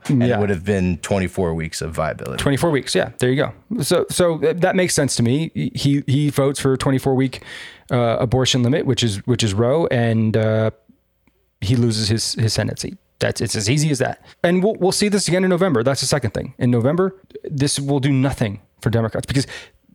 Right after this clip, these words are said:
Speaker 2: this is so far, as, as inflamed and as fiery as the talk and rhetoric is right now,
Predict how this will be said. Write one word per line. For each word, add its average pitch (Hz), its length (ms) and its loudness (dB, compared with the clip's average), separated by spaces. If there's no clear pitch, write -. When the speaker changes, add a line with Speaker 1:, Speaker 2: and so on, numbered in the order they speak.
Speaker 2:
this 139 300 0
is 151 100 0
so 156 200 0
far, 147 500 2
as, 131 280 2
as 113 540 0
inflamed 175 840 2
and 131 140 2
as 117 240 0
fiery 185 680 2
as 123 260 0
the 117 100 0
talk 147 340 0
and 131 100 2
rhetoric 131 340 2
is 117 180 0
right 107 320 0
now, 107 340 -2